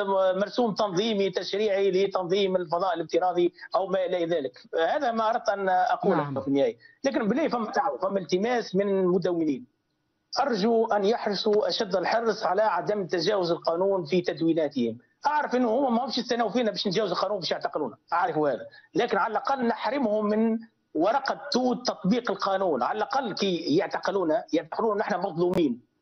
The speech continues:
Speaker 1: مش، آه، عاملين جريمة أو جرم، آه، افتراضي أو إلكتروني. هذا ما أردت التنصيص عليه والتجديد عليه.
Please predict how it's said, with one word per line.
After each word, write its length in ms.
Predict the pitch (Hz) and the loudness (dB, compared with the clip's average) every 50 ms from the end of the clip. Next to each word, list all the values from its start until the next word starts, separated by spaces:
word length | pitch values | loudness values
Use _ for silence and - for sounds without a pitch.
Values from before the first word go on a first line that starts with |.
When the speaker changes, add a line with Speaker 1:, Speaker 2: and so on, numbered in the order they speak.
| _ - | _ -4
Speaker 1:
مش، 380 | 180 233 233 - - - - 202 | -2 -2 0 0 -2 -2 0 2
آه، 440 | 190 185 180 170 170 165 160 151 147 - _ _ _ 190 | 2 2 2 2 2 2 2 0 -2 -8 _ _ _ -4
عاملين 340 | 190 139 160 170 175 190 180 | -2 -2 0 0 -2 -2 0
جريمة 360 | 151 170 175 196 214 196 180 | 0 0 0 0 0 0 0
أو 160 | 170 170 160 | 0 0 0
جرم، 380 | 170 151 180 220 202 170 160 160 - - - _ _ - | 2 2 0 0 0 -2 -4 -6 -8 -14 -20 _ _ 0
آه، 1300 | 143 147 147 147 147 143 139 139 143 143 - - - - - - - - - 131 131 131 131 127 - | 2 4 4 4 4 4 4 4 4 4 2 2 2 2 2 2 2 2 2 2 0 0 0 0 0
افتراضي 440 | 156 - - 175 175 196 190 156 160 | -2 0 0 0 0 0 0 0 0
أو 80 | 156 156 | 0 0
إلكتروني. 480 | 151 147 - - 147 131 113 110 117 | 0 -2 -2 -2 -2 -2 0 0 0
هذا 200 | 139 208 233 214 | 0 0 0 0
ما 140 | 208 196 190 | 0 0 0
أردت 240 | 202 220 214 - - | 0 0 -2 -2 -2
التنصيص 400 | 185 - - 185 165 185 214 170 | -4 -2 -2 -2 0 0 0 0
عليه 260 | 170 160 175 214 226 208 | 2 2 2 2 2 2
والتجديد 580 | 196 196 190 - 214 175 165 175 220 214 175 | 2 0 0 -2 -2 0 0 2 2 2 0
عليه. 240 | 156 143 131 113 101 | 0 -4 -6 -8 -12